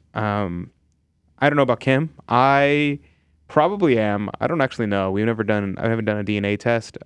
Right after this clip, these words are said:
I presume with last name Fonseca that we're probably Spanish.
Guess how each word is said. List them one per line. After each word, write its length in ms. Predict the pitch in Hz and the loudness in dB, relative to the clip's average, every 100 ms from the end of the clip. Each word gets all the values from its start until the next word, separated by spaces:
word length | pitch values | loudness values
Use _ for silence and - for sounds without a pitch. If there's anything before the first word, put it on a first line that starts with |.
| - | -4
I 100 | 113 | -2
presume 560 | - 98 107 117 127 127 _ _ _ _ | -2 -4 -2 0 -2 -8 _ _ _ _
with 120 | - | -4
last 220 | 107 107 | -2 0
name 140 | 117 104 | -2 -2
Fonseca 640 | 107 98 110 113 127 131 - _ _ _ | -4 -4 -2 0 -2 -4 -12 _ _ _
that 180 | 92 - | -6 -4
we're 100 | - | -6
probably 520 | - 113 110 107 110 104 | -2 -2 0 -2 -2 -4
Spanish. 600 | - 120 127 127 - | -2 -2 0 -4 -8